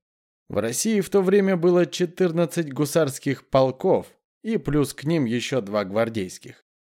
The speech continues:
По штату только половина из них была вооружена кавалерийскими карабинами старого образца. Были и пистолеты, но вот новых марок практически не было,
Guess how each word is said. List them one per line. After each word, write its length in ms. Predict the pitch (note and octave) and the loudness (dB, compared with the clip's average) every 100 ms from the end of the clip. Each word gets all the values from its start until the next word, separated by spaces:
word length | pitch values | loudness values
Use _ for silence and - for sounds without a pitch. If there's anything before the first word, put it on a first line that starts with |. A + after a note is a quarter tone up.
| _ | _
По 140 | - D#2+ | -6 -6
штату 600 | - - G#3+ G#3 G3 F3+ | -4 2 2 4 2 2
только 500 | - G3+ G3 - D#3 | 0 0 0 0 0
половина 640 | C3 C3 A#2+ A#2+ G#2+ G2 | 2 2 2 -2 -2 -4
из 180 | F#2+ F#2+ | -6 -4
них 300 | G3 E3+ B2 | -2 -2 -2
была 340 | B2 C3+ C#3 | 0 2 2
вооружена 760 | G#2+ A#2 A#2 A2 G2+ G#2+ C#3 C#3+ | 2 0 -2 -2 -6 -4 -4 -2
кавалерийскими 880 | B2+ A2 G#2+ A2+ D#3+ - - A2 G#2+ | -2 -2 -2 0 -2 -4 -4 -4 -4
карабинами 760 | - G2+ G2 A#2+ D3+ B2+ A#2+ | -4 -4 -2 0 0 0 -2
старого 580 | A2 - - F#2+ F2+ F#2+ | -6 -6 -4 -2 -2 -6
образца. 720 | F#2 G#2+ G#2+ - - F#2+ - _ _ _ _ _ | -4 -4 -4 -6 -8 -8 -8 _ _ _ _ _
Были 340 | - A2+ D#3+ G#3 | -4 -2 2 2
и 80 | |
пистолеты, 800 | G3+ G3 - G#3+ A3 A#3+ F3+ A2 | 2 -2 0 2 4 4 4 -2
но 240 | G2 A2 B2 | -4 -4 0
вот 240 | B2+ B2 | 0 0
новых 380 | F3+ F3+ D#3 - | 0 2 0 0
марок 540 | D#3+ F3 C3+ G#2+ - | 2 4 2 0 -6
практически 640 | - B2 - C#3+ A#2 - C3 | -6 -6 -6 -6 -6 -4 -2
не 260 | B2+ F3 | 2 2
было, 260 | A2 F#2+ | 0 -4